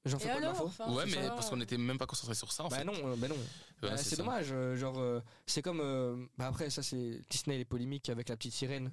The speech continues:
Speaker 1: tu vois, par exemple,
Speaker 2: Oui,
Speaker 1: la,
Speaker 2: ça
Speaker 1: la fameuse
Speaker 2: aussi.
Speaker 1: polémique de la petite sirène qui va être noire, je crois, c'est ça ?
Speaker 2: Ah oui, qui, oui,
Speaker 1: Ouais,
Speaker 2: oui.
Speaker 1: voilà.
Speaker 2: Qui est déjà sortie d'ailleurs.
Speaker 1: Ah ouais, putain, mais tu vois à quel point je suis même pas, vraiment, euh,
Speaker 3: Ouais, c'est ça.
Speaker 2: <laughs>
Speaker 1: je suis même pas à Disney, ça m'a tellement déçu ces derniers temps que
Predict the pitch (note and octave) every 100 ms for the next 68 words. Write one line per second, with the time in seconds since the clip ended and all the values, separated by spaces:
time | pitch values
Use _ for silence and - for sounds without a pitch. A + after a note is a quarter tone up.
0 | - B2 A#2+ B2 A2+ A2+ A#2+ - A3+ B3
1 | A3+ - - A#2+ A2+ B2+ A#2+ B2 - A2+
2 | A2+ A#2+ B2+ C3 - A2+ C3+ C#3 - C3+
3 | C#3+ - - A2+ C3 F#3+ F#3+ F3+ F#3+ -
4 | F#3+ F3+ F3 E3+ A2+ A2+ A2 A#2 A#1+ -
5 | - - - - F#3+ G3+ - G3+ - G3+
6 | G3 F#3 F#3+ _ _ - C3+ F3 A3+ -
7 | - D3 F3 D#3 C#3 F3 E3 C3 D#3 D#3+
8 | - C3 C3+ D3+ F3+ - - B2+ C3+ D#3
9 | F#3+ C#3+ B2 A#2+ A#2 A#2 C3 - - -
10 | - - - - A2+ A#2+ - G#2 - -
11 | - - - - - _ - A3+ G#3 F#3
12 | B3 C#4+ C#4 D4 D4 C#4+ - - - C3
13 | C#3 - E3 F3 G#3 G3 D3+ F3+ G#3 C#3
14 | C3+ F3 E3+ - F3 C3+ B2+ E3 C3+ A#2+